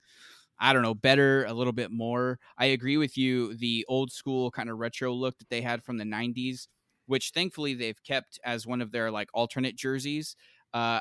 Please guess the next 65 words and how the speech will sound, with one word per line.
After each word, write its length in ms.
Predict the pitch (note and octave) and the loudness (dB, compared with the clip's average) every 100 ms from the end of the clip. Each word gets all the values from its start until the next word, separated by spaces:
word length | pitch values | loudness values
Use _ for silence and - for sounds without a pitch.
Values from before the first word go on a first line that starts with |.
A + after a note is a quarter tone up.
| - | 0
I 100 | B2 | -2
do 260 | A#2 D3+ | 0 0
love 300 | C3+ C3 A#2+ | 2 2 0
those. 320 | A#2+ A2+ G#2 G#2+ | 0 0 -2 0
Those 240 | C#3 C3+ | 0 0
ones 160 | C3 A#2+ | -2 0
are 80 | |
awesome. 460 | A2+ A#2 - F#2 F#2 | 0 0 -4 -10 -8
I 120 | - A2+ | -6 -4
think 280 | C3 B2+ | -4 -2
I 120 | A#2 A#2 | -2 -2
was 360 | A2+ A2 - - | -2 -6 -12 -8
in 140 | A#2+ | -4
the 80 | A2 | -4
group 240 | G#2+ A#2 G#2+ | -2 -4 -4
of 100 | G#2 | -6
people 380 | A#2 A#2 A2 | -8 -6 -6
who 80 | A2 | -4
were 140 | G#2+ G#2+ | -6 -4
kinda 280 | A#2+ A2 | -4 -2
hoping 460 | A2 A2+ A2 G#2 G#2 G#2 | -2 -4 -4 -8 -8 -6
that 180 | G2 - _ _ | -8 -8 _ _
the 120 | - | -8
Falcons 400 | - A#2 B2+ A2 | -2 -2 -4 -8
were 120 | A2+ | -8
just 180 | G#2+ A2 | -8 -8
gonna 180 | A#2 G#2+ | -6 -6
bring 240 | A2 G#2 | -6 -6
that 260 | G#2 D3+ C3+ | -2 -2 -2
back, 380 | A2+ G#2+ G#2+ G#2 | -6 -6 -8 -8
and 100 | G#2 | -8
that 140 | G#2 | -8
was 100 | A2+ | -10
kinda 260 | - A2+ G#2+ | -8 -8 -6
gonna 220 | G#2+ G2+ | -8 -8
be 400 | A2+ G#2+ G#2 G#2 _ _ _ - | -8 -8 -8 -10 _ _ _ -12
their 100 | G2 | -10
primary 560 | - A2+ A2 G2 F2 | -6 -4 -4 -8 -10
look. 280 | F#2 G2 - _ _ _ - | -14 -14 -16 _ _ _ -20
So 400 | - G#2+ F#2+ - _ _ - | -12 -10 -10 -14 _ _ -4
I 80 | C#3+ | -2
agree 240 | C3+ D3 | 0 -2
with 180 | C3 A#2 | -2 -4
you. 120 | G#2+ | 0
That 200 | B2+ A#2+ | 2 2
was 160 | B2+ A2+ | -2 -6
a 60 | |
really 320 | A2 B2 A2+ | -4 -4 -4
good 220 | G#2+ G#2 G#2+ | -6 -10 -8
look, 260 | G#2 - | -10 -10
and 100 | G#2+ | -12
if 100 | G2+ | -10
they 120 | A2 G#2 | -8 -8
had 160 | G2+ | -8
gone 220 | A2+ G#2+ | -8 -8
with 160 | G2 - | -10 -8
that, 240 | A2 G2 | -6 -6
I'd 120 | G2 G#2 | -10 -14
been 120 | F#2+ | -14
a 60 | |
little 240 | G2+ C#3+ C3 | -4 -2 -2
bit 120 | F#2 | -4
more 200 | G#2+ F#2+ | -12 -10
happy, 380 | G#2 G2 G2+ G2 | -10 -12 -14 -12
but 180 | G2+ | -12